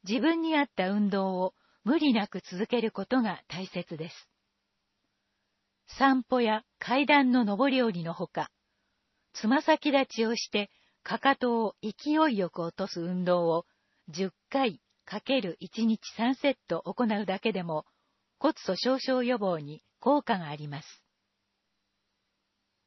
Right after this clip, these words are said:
自分の骨量、骨密度を確認しよう。毎月骨密度測定会と骨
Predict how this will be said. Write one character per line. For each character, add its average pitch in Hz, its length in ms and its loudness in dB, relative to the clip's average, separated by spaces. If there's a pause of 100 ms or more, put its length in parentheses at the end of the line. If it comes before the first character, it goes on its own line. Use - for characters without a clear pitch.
(260)
自 214 140 -2
分 320 320 -2
の 302 120 0
骨 262 420 -6
量、 160 340 -8 (320)
骨 285 340 -4
密 269 280 -2
度 156 180 -6
を 135 200 -12
確 226 300 -4
認 269 280 4
し - 220 -6
よ 180 320 -4 (1800)
う。 - 20 -6
毎 247 200 4
月 - 380 -6 (320)
骨 247 320 -4
密 330 260 -4
度 285 140 2
測 - 280 -6
定 254 200 2
会 160 320 -8 (320)
と 202 200 -4 (380)
骨 339 180 0